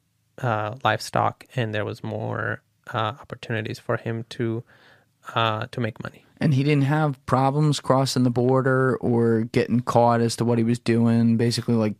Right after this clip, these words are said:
Speaker 2: taking his own remittances back. You know, th-, this wasn't, like, an issue with, in the middle of this whole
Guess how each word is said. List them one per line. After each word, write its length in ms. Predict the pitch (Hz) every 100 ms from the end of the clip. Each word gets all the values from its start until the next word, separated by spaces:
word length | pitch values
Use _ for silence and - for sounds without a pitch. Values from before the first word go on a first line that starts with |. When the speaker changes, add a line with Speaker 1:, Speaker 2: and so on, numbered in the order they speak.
| _
Speaker 2:
taking 280 | 139 117 113
his 100 | 113
own 160 | 117 117
remittances 580 | 117 113 92 120 123 113
back. 540 | 113 113 117 - - _ _ - - _ _
You 100 | 123
know, 140 | 117
th-, 160 | 117 98
this 220 | 120 -
wasn't, 260 | 113 117 101
like, 160 | 117
an 80 | 113
issue 380 | 117 - 123 117
with, 260 | 113 110
in 140 | - 113
the 80 | 113
middle 240 | 113 113
of 40 |
this 140 | 110 113
whole 480 | 113 113 110 107